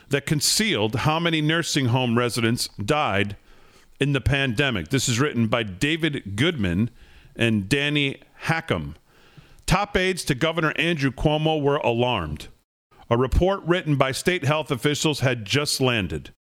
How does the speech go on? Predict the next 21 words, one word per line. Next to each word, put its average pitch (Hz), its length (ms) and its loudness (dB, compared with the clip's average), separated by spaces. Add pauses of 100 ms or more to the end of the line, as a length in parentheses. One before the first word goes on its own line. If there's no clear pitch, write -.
and 131 120 2
it 127 80 0
included 170 440 0
a 139 60 0
count 156 360 -2
of - 120 -2
how 143 160 0
many 143 180 0
nursing 139 400 0
home 127 220 2
residents 127 420 -2
in 113 80 4
New 117 80 4
York 120 280 -2
had 117 220 -2
died 120 380 0 (280)
in 117 140 2
the 117 80 2
pandemic. 107 680 -2 (240)
The 127 120 0
number? 175 420 0